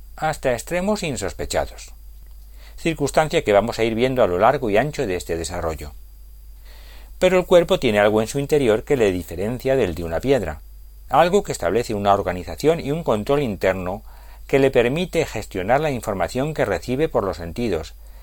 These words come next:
y la que emite por su expresividad. Algo que manifiesta y administra la vida de ese cuerpo, pero que, por fuerza, debe ser diferente a él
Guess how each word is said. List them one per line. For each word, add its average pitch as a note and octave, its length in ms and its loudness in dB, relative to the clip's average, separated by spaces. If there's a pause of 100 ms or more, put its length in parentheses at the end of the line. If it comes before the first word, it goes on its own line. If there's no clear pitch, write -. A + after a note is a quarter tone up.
y E3+ 120 -2
la D#3 160 6
que D3 100 2
emite G2 340 -2
por D3+ 160 -2
su - 180 -4
expresividad. D2+ 720 -8 (1120)
Algo D#3 340 6
que A2+ 260 4
manifiesta G#2+ 640 2
y F#2+ 80 2
administra C#3+ 580 0
la C3+ 100 4
vida D2+ 260 0
de E2+ 80 -2
ese E2+ 160 -4
cuerpo, F3 400 0 (880)
pero F#3+ 280 4
que, G#2+ 200 2
por - 240 -6
fuerza, C3+ 520 2 (180)
debe C#3+ 200 6
ser F#3 200 2
diferente G#2 520 0
a C#3 60 8
él G#2+ 240 2